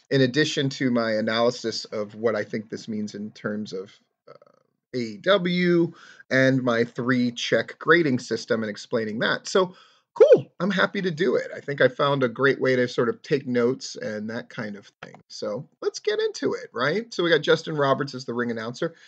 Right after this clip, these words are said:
Your commentary team is pretty huge, uh, even for Dark <laughs> Elevation. It's Shivani, Excalibur, Eddie Kingston, Paul White, and Mark Henry <laughs> at different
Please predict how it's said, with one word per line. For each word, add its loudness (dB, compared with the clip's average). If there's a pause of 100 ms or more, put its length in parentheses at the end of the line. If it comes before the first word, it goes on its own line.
(200)
Your 2
commentary 6
team -4 (320)
is -4
pretty -2
huge, -2
uh, -8 (100)
even -6
for -2
Dark -4
<laughs> -8
Elevation. 0
It's -12
Shivani, 0
Excalibur, 2
Eddie 4
Kingston, -6
Paul 2
White, -4
and -4
Mark -6
Henry -12
<laughs> -18
at 0
different -12